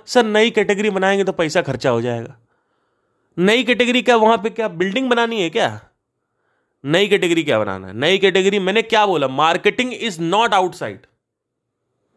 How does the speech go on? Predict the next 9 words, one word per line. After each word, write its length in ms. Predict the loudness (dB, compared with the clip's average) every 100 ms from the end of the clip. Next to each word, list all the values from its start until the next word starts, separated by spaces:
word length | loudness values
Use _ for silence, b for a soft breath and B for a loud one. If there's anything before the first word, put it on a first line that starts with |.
| _ _ _ _ _ _ _ _ _ _ -2
marketing 540 | 0 2 -2 -2 -4 -2
is 80 | -2
the 100 | -2
game 300 | -2 0 2
of 80 | 0 2
perceptions, 580 | 0 0 -8 -6 -8 -8 -16 -20 _ _ _ _ _ _ _ _ _ _ _
is, 220 | 0 2
it 140 | -4 -2
is 120 | -4